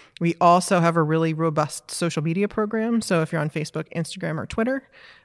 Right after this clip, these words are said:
uh, we're there as well. And, you know, we encourage you to come visit. And there's two different ways to experience the tavern. You can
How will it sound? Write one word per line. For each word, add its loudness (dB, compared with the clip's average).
uh, 0
we're 0
there 0
as -4
well. 0
And, -2
you -6
know, 0
we -4
encourage -2
you 0
to -2
come 0
visit. 0
And 0
there's -4
two 0
different 2
ways -2
to -6
experience -2
the -8
tavern. -2
You -2
can -4